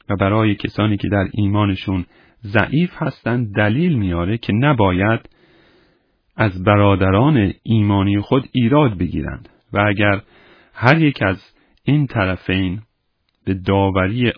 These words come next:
عادلانه او گوش بدن و دست از سختگیری و لجاجت خود بردارند، این اختلافات به خاطر محبت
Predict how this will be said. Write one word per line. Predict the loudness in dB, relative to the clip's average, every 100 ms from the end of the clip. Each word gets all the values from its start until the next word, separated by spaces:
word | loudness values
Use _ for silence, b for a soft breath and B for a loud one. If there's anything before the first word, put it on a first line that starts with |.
| _
عادلانه | 0 2 2 2 0 2 0 0 0 -2
او | -2 -4 -4 -4
گوش | -2 -2 -4
بدن | -4 -4 -6
و | -4 -4 -2
دست | -2 -2 -4
از | -4 -4
سختگیری | -4 -2 0 0 -6 -4 -2 0 -2 -2 b b b b _ _ _
و | 0
لجاجت | 2 2 2 0 0 0 -2 -4
خود | -2 -2 0
بردارند، | 0 2 0 -2 0 0 -2 -4 -10 _ _ _ _
این | 0 0 0
اختلافات | -4 -2 0 0 0 2 2 2 -4 -16 _ _ _ -14
به |
خاطر | -6 -4 -4 -4 -2
محبت | -4 -2 -4 -2 -2 -2 -4 -12